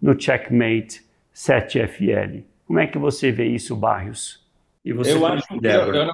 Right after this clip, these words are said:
Speaker 2: vou, eu não vou divulgar a minha opinião, porque isso vai influenciar os que vão apostar no mock bet,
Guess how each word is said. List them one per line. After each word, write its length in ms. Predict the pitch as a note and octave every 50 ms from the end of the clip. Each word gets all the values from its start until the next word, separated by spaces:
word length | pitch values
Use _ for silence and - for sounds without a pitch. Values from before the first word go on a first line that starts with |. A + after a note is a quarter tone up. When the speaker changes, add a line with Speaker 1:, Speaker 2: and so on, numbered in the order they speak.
| - _
Speaker 2:
vou, 220 | F#3 F#3 - - -
eu 140 | D#3 D3+
não 160 | D#3 E3 D#3+ C#3
vou 160 | C#3 E3 D#3
divulgar 680 | B2 C3+ C3 C3+ B2 G#2 A#2 A2+ A#2 A2 G2 E2 E2
a 40 | F#2+
minha 140 | G2 G2+ G#2+
opinião, 460 | G#2+ - A#2+ A2+ A2+ A2+ A#2 B2 B2
porque 240 | - D3 - - C3+
isso 220 | C3 B2+ - C#3+
vai 140 | B2+ C3+ C#3+
influenciar 640 | C#3+ - D3+ D3 C#3+ C3 B2 - - C#3 C3 C#3+
os 160 | D3 D3 C#3+
que 100 | - -
vão 200 | C3+ A#2 B2+ C3+
apostar 580 | C3 B2+ - C#3 C3 - - - C3+ A#2+ B2 B2+
no 80 | B2+ B2
mock 400 | A2+ G#2+ G#2+ G#2 - - - A2+
bet, 540 | - A2+ A2+ G#2 - - - - - -